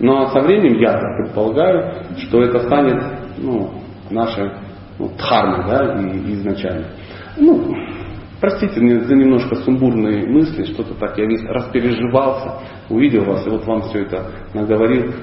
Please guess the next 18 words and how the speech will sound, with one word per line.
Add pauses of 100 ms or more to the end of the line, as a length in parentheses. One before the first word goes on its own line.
Э,
не
судите
строго. (140)
Может,
есть
какие-то
вопросы,
ну, (640)
ну, (420)
ну,
вы
учтите (1400)
уровень,
а
то
там
щас